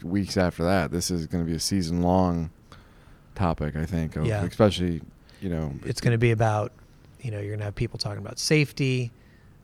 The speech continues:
Speaker 2: um, obviously, Newman's not gonna be driving for at least a, a while. I mean, who knows? Again, we don't know his injuries. This is so hard to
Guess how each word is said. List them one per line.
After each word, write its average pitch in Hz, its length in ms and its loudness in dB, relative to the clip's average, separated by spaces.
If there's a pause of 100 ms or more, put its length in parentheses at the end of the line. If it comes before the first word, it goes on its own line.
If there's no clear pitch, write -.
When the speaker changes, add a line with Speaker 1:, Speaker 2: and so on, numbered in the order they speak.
(120)
Speaker 2:
um, 104 340 -8
obviously, 110 500 -2
Newman's 104 800 -6 (380)
not 107 200 -4
gonna 104 140 -8
be 101 300 -6 (420)
driving 110 520 2 (960)
for 101 200 -6
at 98 80 -6
least 101 280 -4
a, 98 120 -6
a - 440 -14
while. 104 340 0
I 104 40 -4
mean, 101 220 -4
who 104 140 -2
knows? 104 400 -2
Again, 113 280 2
we 104 100 -2
don't 117 220 4
know 113 100 4
his 110 120 4
injuries. 107 380 2
This 110 100 0
is 95 80 0
so 110 200 4
hard 110 240 4
to 101 160 -2